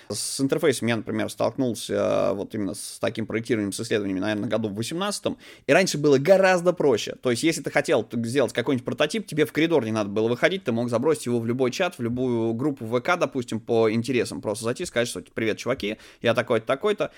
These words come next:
делаю вот, вот такую-то штуку, помогите мне, пожалуйста, вот вам опросник, э, в Google формах, и вот вам, соответственно, мой прототип». Ну, на тот момент, э, фигмы не было еще, да, нормально, я т-, там, по-моему, был Invi-, InVision мы все использовали,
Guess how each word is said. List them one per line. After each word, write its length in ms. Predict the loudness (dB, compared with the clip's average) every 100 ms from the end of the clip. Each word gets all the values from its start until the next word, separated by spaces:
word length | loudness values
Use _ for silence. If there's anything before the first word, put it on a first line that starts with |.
| -6
делаю 400 | 2 4 4 2
вот, 160 | -4 -6
вот 140 | -6
такую-то 400 | -4 0 -2 -2
штуку, 400 | -2 -2 0 -4 -2
помогите 320 | 0 0 -2
мне, 100 | -4
пожалуйста, 460 | 2 2 4 2 2
вот 200 | 0 2
вам 140 | 2
опросник, 580 | 2 4 2 2 -6 -4
э, 140 | 0 0
в 100 | 0
Google 220 | 0 2
формах, 440 | 4 4 2 -2
и 180 | 0 0
вот 240 | 2 0 2
вам, 180 | 0
соответственно, 760 | 0 -2 -2 -6 -6 -4 -2 0
мой 180 | -2 -2
прототип». 520 | -4 -2 -2 -2 -4
Ну, 220 | -4 -4 -4
на 180 | -4 -2
тот 180 | -2
момент, 360 | 0 0 -2 -4 -6
э, 460 | -4 -2 -2 -4
фигмы 280 | -4 -4 -2
не 140 | 0 0
было 180 | 0
еще, 240 | -2 -4 -4
да, 160 | -4
нормально, 460 | -2 -4 -4 -4 -4
я 180 | -8 -8
т-, 140 | -10 -6
там, 140 | -4
по-моему, 340 | -2 -2 -2 -2
был 280 | -2 -2 2
Invi-, 340 | 2 2 2
InVision 420 | 2 2 4 2
мы 160 | 2 -2
все 220 | -2 -4
использовали, 560 | -4 -2 -2 0 -2